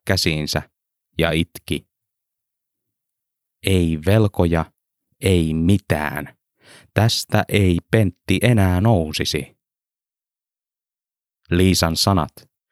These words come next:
moukaroivat Pentin sisintä samaan tapaan kuin nyrkit ikkunaa.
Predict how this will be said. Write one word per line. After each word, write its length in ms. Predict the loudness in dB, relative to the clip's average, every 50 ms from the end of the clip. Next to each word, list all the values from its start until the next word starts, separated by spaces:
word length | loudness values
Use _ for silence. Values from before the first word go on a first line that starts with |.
| _ -2
moukaroivat 800 | 2 2 4 4 4 2 2 0 0 2 2 2 2 0 -2 -4 -6 -4 -2
Pentin 360 | 0 0 0 0 0 0 0
sisintä 580 | 0 0 0 0 0 -2 -2 -4 -6 -6 -8 _ _ _ _ -8
samaan 540 | -4 -2 0 0 2 2 0 0 -2 -4 -4 -4
tapaan 400 | -2 0 0 0 0 0 -2 -2
kuin 400 | 0 0 0 0 0 -2 0 2
nyrkit 360 | 2 2 2 2 -2 -6 -8 -4 -4
ikkunaa. 760 | -4 -4 _ _ -4 -4 -4 -4 -8 -12 -14 -14 -16 -18 _